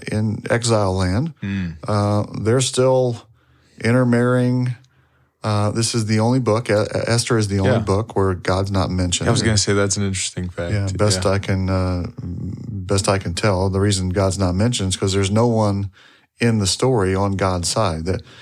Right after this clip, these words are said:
Speaker 2: Mm.
Speaker 1: if you evaluate each of these characters by the covenant, by the law,
Speaker 2: Mm-hmm.
Speaker 1: they weren't supposed to be intermarrying. They weren't supposed to be doing these things. When you hear,
Speaker 2: Mm-hmm.
Speaker 1: well,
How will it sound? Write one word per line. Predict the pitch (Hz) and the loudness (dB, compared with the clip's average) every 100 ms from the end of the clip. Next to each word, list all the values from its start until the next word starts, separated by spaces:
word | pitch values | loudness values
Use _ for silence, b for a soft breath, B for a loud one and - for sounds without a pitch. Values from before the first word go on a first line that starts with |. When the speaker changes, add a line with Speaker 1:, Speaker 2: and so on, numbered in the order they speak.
| B | B
Speaker 2:
Mm. | - 120 | 0 2
Speaker 1:
if | 110 | 2
you | 95 113 120 | 2 0 0
evaluate | - - 110 117 139 143 127 117 | -2 -2 0 2 2 2 2 0
each | 120 127 | 0 -2
of | 120 | 0
these | 110 101 | 0 -2
characters | - 117 113 101 90 90 | 0 0 0 -2 -4 -2
by | 98 101 | 0 0
the | 95 90 | 0 -4
covenant, | - 110 101 90 - | 0 0 0 -2 -2
by | 98 98 | 0 0
the | 87 | -2
law, | 85 113 98 87 | 0 0 0 0
Speaker 2:
Mm-hmm. | 101 95 78 90 95 101 | -2 -4 -4 -6 -6 -2
Speaker 1:
they | 107 | 0
weren't | 107 143 139 | 2 2 2
supposed | 123 110 110 - | 0 0 0 0
to | 107 | -2
be | 107 | -2
intermarrying. | 98 101 95 87 85 95 98 | 0 0 0 0 0 -2 0
They | 101 | 0
weren't | 113 131 104 | 0 0 -2
supposed | - 104 95 | -2 -2 -2
to | 90 | -6
be | |
doing | 85 92 87 | -4 -2 -2
these | 85 - | -4 -8
things. | - 104 | -8 -4
When | 147 | 0
you | 156 | 2
hear, | 139 | 2
Speaker 2:
Mm-hmm. | 110 | 2
Speaker 1:
well, | 104 101 | 0 -2